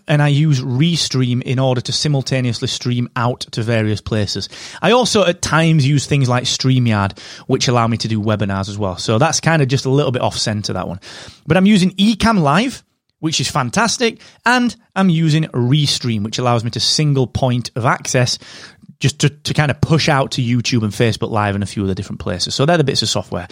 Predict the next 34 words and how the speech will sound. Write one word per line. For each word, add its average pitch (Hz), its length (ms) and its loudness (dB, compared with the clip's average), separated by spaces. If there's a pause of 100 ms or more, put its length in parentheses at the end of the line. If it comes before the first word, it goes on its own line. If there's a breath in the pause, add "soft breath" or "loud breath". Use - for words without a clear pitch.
(180 loud breath)
Ecamm 151 300 2
Live 107 300 0
and, 104 280 -2 (360 loud breath)
um, 98 640 2
Restream 107 640 2
dot 101 160 0
I 98 180 -2
O. 90 120 -6 (440 loud breath)
Now, 196 320 2 (1300)
so 180 120 2
what 254 140 2
I - 20 2
would 233 180 2
say 180 220 4
here 165 200 4
is 120 120 -2
that 139 80 -6
the 135 80 -4
top 147 320 0
level 160 400 2
of, 131 440 -2
um, 117 380 -2 (400 loud breath)
of 151 140 2
camera 170 320 2
that 147 100 2
I'm 135 120 0
using 131 340 0
right 123 200 0
now, 127 220 0
I'm 120 80 0
actually 226 300 0
using 196 320 4
a 139 40 0
Canon 220 520 0